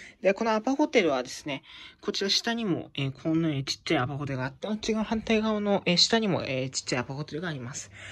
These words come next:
こちらがタワー棟になっていまして、えー、正式な名前はセントラルタワーということになっておりまして、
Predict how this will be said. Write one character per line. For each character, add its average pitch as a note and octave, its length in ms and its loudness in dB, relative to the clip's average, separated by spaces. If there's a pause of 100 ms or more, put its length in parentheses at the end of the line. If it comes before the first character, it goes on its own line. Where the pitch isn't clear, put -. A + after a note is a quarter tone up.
(140)
こ A#3+ 100 0
ち A#3+ 80 -2
ら C4+ 80 0
が B3+ 100 2
タ A3 200 2
ワ A#3+ 180 2
ー A#3 80 -4
棟 A3+ 200 0
に A3 100 -2
な A3+ 80 0
っ A3 40 -4
て - 160 -8
い C#3+ 80 -2
ま D#3 140 2
し - 140 -6
て、 F3 320 0 (840)
え E3 100 -12
ー、 - 20 -10
正 G3 240 -4
式 - 340 -8
な E3+ 140 -8
名 E3 100 -8
前 D#3+ 280 -8
は F3+ 260 -8 (600)
セ - 200 -4
ン A#3+ 80 -4
ト A#3 120 -4
ラ A3 120 -2
ル G3+ 120 -2
タ G3 200 -2
ワ A2 220 -4
ー - 40 -20
と - 60 -10
い - 60 -10
う E3 40 -10
こ E3+ 100 -8
と E3 80 -6
に C3 80 -6
な E3+ 100 -10
っ - 20 -18
て - 120 -8
お D3+ 40 -6
り D3+ 80 -10
ま F3+ 100 -10
し - 120 -14
て、 F#3 160 -4